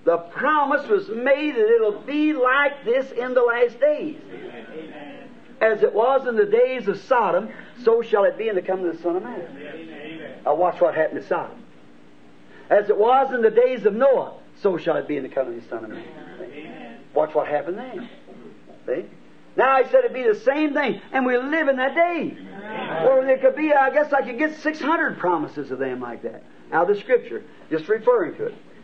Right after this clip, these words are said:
Speaker 1: See? Now, but they rejected. She held to her traditions and substitute instead of the, the, she held to the substitute blood instead of the real blood.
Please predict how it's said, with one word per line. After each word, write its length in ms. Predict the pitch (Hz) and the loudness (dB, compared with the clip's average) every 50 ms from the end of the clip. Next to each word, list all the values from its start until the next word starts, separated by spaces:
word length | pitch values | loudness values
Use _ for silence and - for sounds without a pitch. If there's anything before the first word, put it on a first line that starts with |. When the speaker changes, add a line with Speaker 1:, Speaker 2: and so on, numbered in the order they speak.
| - - - | -20 -4 0
Speaker 1:
See? 320 | 135 165 214 254 233 196 - - - - - - | 0 0 0 -2 -6 -12 -16 -20 -20 -20 -10 -4
Now, 440 | 160 202 262 285 302 302 285 - - - - - - | 0 0 2 2 2 0 -2 -4 -6 -12 -20 -4 -2
but 160 | - 208 196 | 0 2 4
they 100 | 240 247 | 4 2
rejected. 600 | 262 277 285 220 214 294 - - - - - - - - - - - - - - - | 4 0 -4 0 2 2 2 2 0 -6 -12 -12 -14 -20 -20 -20 -20 -20 -20 -20 -8
She 180 | - 170 160 | -4 -4 0
held 300 | 135 160 196 233 254 254 | 2 2 2 2 2 0
to 60 | 247 262 | 0 0
her 240 | 262 254 269 269 | 2 2 2 2
traditions 480 | 262 233 208 196 - - 233 240 208 185 | 4 2 2 2 0 -4 -8 -8 -6 -6
and 120 | 214 202 - | -8 -8 -2
substitute 640 | - 269 233 214 170 175 170 - 196 208 214 - - - | 0 0 0 0 -2 -4 -4 -2 -4 -4 -4 -6 -4 -4
instead 580 | 175 165 160 - - - 202 214 220 208 - - - - - - - - - | -2 -2 -2 -6 -6 0 0 2 2 0 -4 -12 -20 -20 -20 -20 -20 -10 -4
of 400 | - 160 180 190 190 190 190 - - - - 135 | 0 0 2 2 2 0 -2 -6 -14 -20 -8 -2
the, 400 | 151 170 160 156 156 147 131 135 - - - - - - - - | 0 2 2 2 2 -2 -4 -8 -12 -20 -20 -20 -20 -20 -16 -8
the, 260 | 123 131 135 135 139 139 | -6 -4 -4 -4 -6 -6
she 180 | - 185 196 | 0 2 2
held 200 | 208 226 233 208 | 4 4 2 0
to 80 | 196 190 | 0 0
the 80 | 175 | -2
substitute 600 | 151 - - 254 247 185 165 147 - 175 170 165 - | 0 2 2 2 2 2 -2 -6 -4 -4 -4 -2 0
blood 220 | - 185 196 - | 0 2 2 0
instead 240 | 165 - - 196 196 | -4 -4 -2 -2 -2
of 60 | 175 | 0
the 80 | 170 170 | -2 -4
real 220 | 180 208 202 - | -2 -2 -2 -2
blood. 260 | - 120 120 113 113 | -2 -4 -6 -8 -10